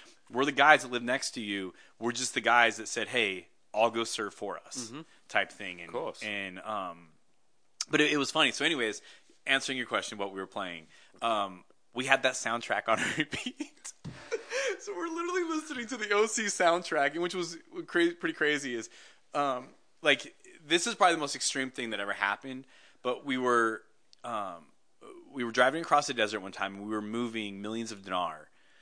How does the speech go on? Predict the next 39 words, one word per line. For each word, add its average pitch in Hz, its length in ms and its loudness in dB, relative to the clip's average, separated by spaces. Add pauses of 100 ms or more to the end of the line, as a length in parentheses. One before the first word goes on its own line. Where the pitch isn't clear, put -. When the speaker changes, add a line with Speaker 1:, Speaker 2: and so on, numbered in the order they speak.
(200)
Speaker 1:
for 117 460 2
the, 107 300 -4
for - 200 -8
the 101 80 -4
elections 92 640 -4 (300)
to - 80 -16
basically 107 460 -4
pay 107 380 -4
the 98 140 -4
Iraqi 90 360 -2
National 90 380 -8
Guard's, 82 540 -8 (680)
um, 76 440 -12 (200)
payroll. 92 380 -6 (140)
Speaker 2:
Mm-hmm. 123 180 -12 (340)
Speaker 1:
So 131 140 0
we're 127 100 0
driving 131 340 4
from 139 180 -6
this 120 120 -6
base, 90 320 -6
and 104 80 -12
we 98 40 -8
have 92 60 -8
a 90 40 -12
bunch 101 200 -6
of 104 100 -8 (160)
money 98 400 -4
and 87 140 -8
fuel 98 360 -8
and 87 80 -6
all 87 100 -4
that 90 100 -8
kind 92 140 -14
of 87 60 -12
stuff. - 220 -6
We're 87 100 -6
escorting 85 440 -8
it, 82 220 -20